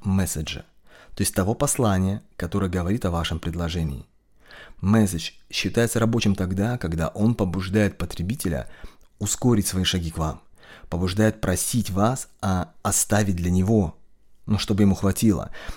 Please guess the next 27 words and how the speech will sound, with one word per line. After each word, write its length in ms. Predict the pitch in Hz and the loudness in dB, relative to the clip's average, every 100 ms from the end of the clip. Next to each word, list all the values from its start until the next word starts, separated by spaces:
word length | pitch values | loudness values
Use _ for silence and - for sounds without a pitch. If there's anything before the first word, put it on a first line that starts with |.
| - - | -8 0
а, 240 | 98 95 | 2 2
когда 200 | 104 98 | 0 0
побуждает 460 | 104 101 98 117 - | 2 0 4 2 4
переживать, 800 | 113 107 95 107 117 117 - - - _ - | 4 4 4 4 4 2 0 -8 -20 _ -12
если 300 | 85 104 104 | -2 0 2
вдруг, 600 | 92 92 120 131 123 - | 0 2 4 4 2 -2
э, 300 | 104 98 95 87 | 0 2 0 -2
предложение 460 | 95 98 92 113 | 0 2 4 4
уже 100 | 95 | 4
закончено 580 | 90 85 117 110 90 85 | 0 2 2 2 0 -2
и 40 | |
возможности 520 | 85 87 98 92 - 80 | -2 0 0 0 -4 -6
взять 220 | 85 90 | -2 -2
его 120 | 85 | 0
нет. 360 | 90 104 85 - - - - - - - | 4 4 4 -4 -20 -20 -20 -20 -20 -16
Вы, 260 | 92 98 | -6 2
если 240 | 104 113 107 | 4 4 2
хотите, 380 | 113 107 135 104 | 0 0 0 0
даже 200 | 110 104 | 0 0
тосковать 680 | 95 - 101 107 95 80 | -2 2 4 4 2 -2
по 160 | - 85 | -4 0
вам 260 | 101 123 123 | 2 2 0
и 140 | 104 | -2
по 100 | 92 | -2
вашему 340 | 90 92 95 | -2 0 -2
предложению. 680 | 87 87 92 92 98 78 - - - _ _ _ - _ - - - - - | -4 -4 -2 -2 -2 -2 -8 -18 -20 _ _ _ -20 _ -20 -20 -20 -18 -2
Помните, 640 | 107 98 87 80 78 - | 2 4 2 -2 -6 -8